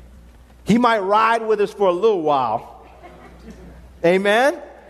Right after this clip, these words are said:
But at some point in time, if we keep wrestling with him over certain areas, we're gonna frustrate the grace of God that he's trying to bring into our life. And it's not gonna be a pleasant experience walking with the Holy Spirit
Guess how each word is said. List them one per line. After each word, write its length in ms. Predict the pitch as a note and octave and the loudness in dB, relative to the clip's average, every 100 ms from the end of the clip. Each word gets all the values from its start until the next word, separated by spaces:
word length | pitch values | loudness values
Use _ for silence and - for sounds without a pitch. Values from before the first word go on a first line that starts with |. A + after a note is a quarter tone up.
| - - - - - - | -20 -20 -20 -20 -20 -2
But 140 | G3+ | 0
at 160 | G3 G3 | 0 -2
some 220 | B3+ A#3 | -4 -2
point 240 | A#3 A#3 | -2 -2
in 60 | G#3+ | 0
time, 320 | A3+ B3+ A#3+ | 0 0 -2
if 100 | G3+ | -4
we 140 | G3+ A#3+ | -6 -6
keep 220 | A#3+ G#3+ | -6 -4
wrestling 720 | G3 B3+ B3 B3 A#3+ G#3+ G3+ | 0 0 -2 -4 -2 -2 -2
with 140 | G#3 G3 | -2 0
him 200 | G#3 F#3+ | -2 -2
over 380 | G#3+ G3+ G#3 | -2 0 -2
certain 340 | F#3+ A3 G3+ F#3 | -2 -2 -2 -4
areas, 540 | E3 A#3 B3+ G#3 F3 | -2 0 2 0 0
we're 140 | F3+ G3+ | -2 -2
gonna 180 | F3 | -2
frustrate 720 | D#3 - C#4 C#4 - A3+ G#3 - | -4 -2 -2 -2 -4 -4 -2 -4
the 80 | |
grace 400 | D#3+ D3+ G#3 G#3 | -4 0 0 -2
of 160 | G3 D#3 | -6 -2
God 320 | G3 A3 G3+ - - | 0 2 -2 -6 -6
that 120 | G3+ F3 | -2 -2
he's 180 | A#3 | -4
trying 280 | - A#3 G#3 | -4 -2 0
to 80 | F#3 | -2
bring 260 | D#3 G3+ G3+ | -2 -2 0
into 220 | F#3+ F#3+ | -2 0
our 100 | F3+ | 2
life. 400 | G#3+ G#3 G3+ E3 G#3+ | 2 0 -2 -4 0
And 140 | A3 | 2
it's 180 | A#3 A#3+ | 0 0
not 220 | A#3+ A3 | -2 0
gonna 160 | A3+ G#3+ | -2 -4
be 180 | A3 | -2
a 60 | G#3 | -2
pleasant 520 | G3+ A3 A#3+ A3 G#3+ | -2 -2 0 0 -2
experience 760 | G3 - - C4+ C4 G#3+ E3 - E3 | -4 -6 -4 -2 0 0 -2 -8 -10
walking 420 | D#3+ F#3+ F3 F3 D#3+ | 0 0 0 -2 -2
with 160 | D#3+ | 0
the 80 | D#3 | 0
Holy 300 | C3 C3+ A#2+ | 0 -2 -6
Spirit 420 | - - E2 D2 | -6 -4 -4 -8